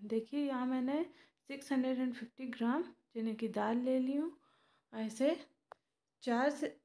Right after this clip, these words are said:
चार से पाँच घंटे के लिए पानी में सोक करने के लिए रख दी हूँ। अब उसके बाद क्या की हूँ, चार पाँच घंटे हो गए तो उसको अच्छे से वॉश कर ली हूँ तीन पानी से।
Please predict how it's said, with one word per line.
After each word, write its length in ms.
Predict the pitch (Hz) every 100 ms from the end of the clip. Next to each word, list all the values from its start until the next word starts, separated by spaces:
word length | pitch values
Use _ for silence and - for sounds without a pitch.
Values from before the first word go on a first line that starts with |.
| -
चार 200 | 247 277
से 120 | 285 285
पाँच 340 | 269 277 269
घंटे 280 | 262 262 262
के 120 | 254
लिए 180 | 240 269
पानी 300 | 254 220 226
में 200 | 240 302 392 - _ - -
सोक 220 | 202 202
करने 280 | 226 220 220
के 120 | 226
लिए 300 | 220 254 359 - _ 180
रख 180 | 170 -
दी 160 | 160
हूँ। 160 | 165 160 _ _ _ _ _ _ _ -
अब 140 | 254
उसके 320 | 285 277 294
बाद 260 | 302 302 302
क्या 240 | - 302 302
की 180 | 285 311
हूँ, 160 | 330
चार 240 | 339 240 214
पाँच 240 | 220 214
घंटे 300 | 214 214 226
हो 160 | 226 254
गए 180 | 302 302
तो 140 | 254
उसको 200 | 202 -
अच्छे 280 | 220 - 226
से 180 | 226 320 - - - _ 190
वॉश 240 | 190 220
कर 200 | - 262
ली 180 | 254 269
हूँ 140 | 294
तीन 240 | 294 294 285
पानी 300 | 294 294 302
से। 180 | 285